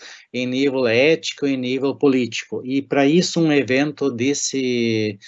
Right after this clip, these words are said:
desse porte organizado pelo,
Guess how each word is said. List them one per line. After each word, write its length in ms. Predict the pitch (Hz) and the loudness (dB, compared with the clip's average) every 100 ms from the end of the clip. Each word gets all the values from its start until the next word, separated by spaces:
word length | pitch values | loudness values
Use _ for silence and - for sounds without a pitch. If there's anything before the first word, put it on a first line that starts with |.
| - - - - | -20 -20 -20 -10
desse 480 | 110 117 120 - 117 | -2 0 0 -4 -6
porte 640 | 117 123 143 151 - 135 | 2 4 4 2 0 0
organizado 800 | 123 113 123 113 113 113 123 120 | 2 0 -2 0 2 2 0 -4
pelo, 540 | 120 120 117 113 107 | -4 0 0 0 -2